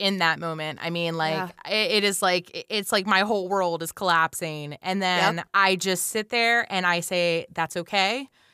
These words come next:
Speaker 1: You know, I talk to my inner self. I say, "Pepper, it's okay. Feel the
Speaker 2: Mm-hmm.
Speaker 1: feelings," because if you, if you suppress the feelings, you're just gonna keep feeling it even longer.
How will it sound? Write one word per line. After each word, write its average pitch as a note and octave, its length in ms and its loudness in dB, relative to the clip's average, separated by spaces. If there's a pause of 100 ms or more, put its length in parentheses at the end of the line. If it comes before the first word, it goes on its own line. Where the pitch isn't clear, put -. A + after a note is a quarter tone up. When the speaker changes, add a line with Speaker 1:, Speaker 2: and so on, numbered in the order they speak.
(500)
Speaker 1:
You G3 120 -2
know, F#3+ 160 4
I F#3+ 100 2
talk F3 260 2
to - 80 -4
my F#3+ 160 2
inner A3 180 2
self. G3+ 320 2
I G#3+ 80 -4
say, F3+ 180 -4
"Pepper, F3+ 300 -2
it's F#3+ 220 -2
okay. F3+ 480 0 (580)
Feel A3 260 2
the A#3+ 80 -6
Speaker 2:
Mm-hmm. C#4 100 -10
Speaker 1:
feelings," A3+ 760 -4 (560)
because F3+ 480 2 (220)
if F#3 180 -10
you, F3 320 -6 (180)
if F3+ 200 -10
you F3 80 -12
suppress F#3 340 -2
the A3 140 -14
feelings, G3 640 -6
you're F3 140 -10
just E3 160 -12
gonna E3+ 120 -8
keep F3 220 -14
feeling D#3 320 -6
it D3 220 -10 (640)
even E3 240 -2
longer. - 480 -6